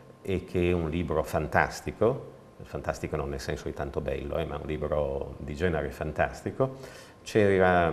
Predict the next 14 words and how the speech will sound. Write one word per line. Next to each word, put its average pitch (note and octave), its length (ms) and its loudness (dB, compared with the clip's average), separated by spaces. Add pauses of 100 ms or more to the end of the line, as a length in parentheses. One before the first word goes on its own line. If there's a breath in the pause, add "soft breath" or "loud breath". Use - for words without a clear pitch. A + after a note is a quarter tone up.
(100)
io A2+ 100 6
scrissi - 260 0
una F#2+ 120 4
parte E2+ 280 6
ambientata E2+ 840 0
in D#2+ 360 -2
Eritrea, D2+ 640 -2
nella D#2 220 -2
Dancalia, D2+ 580 -2
che - 100 -10
è E2+ 40 -2
una D#2 160 -2
zona D#2+ 240 -2
desertica, D#2 960 0